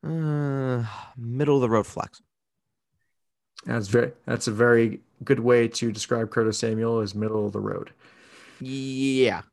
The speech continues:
Speaker 1: it, boom or bust.
Speaker 2: And Ian Thomas at tight end.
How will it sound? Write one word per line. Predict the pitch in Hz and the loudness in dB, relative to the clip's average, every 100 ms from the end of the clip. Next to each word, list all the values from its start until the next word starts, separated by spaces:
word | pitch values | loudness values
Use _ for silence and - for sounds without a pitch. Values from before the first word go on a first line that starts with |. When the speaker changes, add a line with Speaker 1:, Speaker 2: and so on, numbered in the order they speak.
| - | -6
Speaker 1:
it, | 107 - | -6 0
boom | 135 | 4
or | 127 | 4
bust. | 95 85 - _ _ _ _ _ _ _ _ _ _ - _ _ _ - | 4 0 -4 _ _ _ _ _ _ _ _ _ _ -20 _ _ _ 0
Speaker 2:
And | 120 120 117 110 - | 2 4 2 0 -2
Ian | 135 123 | -2 0
Thomas | 123 120 110 - | 0 -2 -4 -6
at | - | -4
tight | 113 92 | -4 -4
end. | - | -8